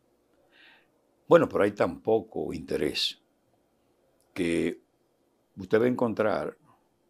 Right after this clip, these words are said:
por ejemplo, los presidentes de la República, de mil novecientos treinta, incluyendo a Trujillo, por supuesto, hasta dos mil diez, usaron versiones del escudo incorrecto en la banda presidencial.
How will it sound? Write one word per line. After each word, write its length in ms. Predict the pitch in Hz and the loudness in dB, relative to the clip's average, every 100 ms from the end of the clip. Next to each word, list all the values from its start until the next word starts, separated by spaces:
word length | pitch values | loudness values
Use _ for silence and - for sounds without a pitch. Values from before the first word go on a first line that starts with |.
| - | -10
por 140 | 92 | -4
ejemplo, 440 | 78 95 110 82 - _ _ _ _ _ | -4 -2 -2 -4 -10 _ _ _ _ _
los 160 | 90 - | -2 4
presidentes 580 | 123 113 117 143 156 | 4 4 6 6 8
de 80 | 151 | 6
la 100 | 131 | 6
República, 640 | 107 101 87 67 62 - - - - - _ _ _ - - _ _ - - _ _ _ - | 2 0 -4 -8 -12 -20 -20 -20 -20 -20 _ _ _ -20 -20 _ _ -20 -20 _ _ _ -20
de 260 | - 80 87 | -8 -2 0
mil 240 | 104 123 | 2 2
novecientos 640 | 139 135 113 120 120 110 - | 2 2 2 2 0 0 -2
treinta, 420 | 107 131 - 76 | -2 -2 -4 -8
incluyendo 440 | 71 80 92 98 | -6 -4 -4 -4
a 40 | - | -8
Trujillo, 440 | 78 78 95 - | -6 -6 -6 -6
por 120 | 76 | -12
supuesto, 560 | - 80 80 - _ - _ _ _ _ _ _ _ _ _ - | -16 -16 -18 -18 _ -20 _ _ _ _ _ _ _ _ _ -12
hasta 260 | 80 - | -6 -4
dos 140 | 73 85 | -2 -2
mil 160 | 110 - | -4 0
diez, 400 | 90 80 - - _ _ _ _ _ _ _ _ _ _ - | 0 0 -4 -10 _ _ _ _ _ _ _ _ _ _ -14
usaron 420 | 80 - 98 113 | -4 0 0 0
versiones 500 | 104 - 90 101 113 | 0 0 -2 0 0
del 120 | 101 | -2
escudo 340 | 76 - 92 107 | -4 -10 -8 -6
incorrecto 520 | 110 95 92 90 - | -4 -2 -2 -2 -2
en 60 | |
la 60 | 90 | -2
banda 280 | 73 85 95 | -2 -2 -2
presidencial. 680 | 101 90 78 64 104 - | -4 -6 -6 -4 -4 -4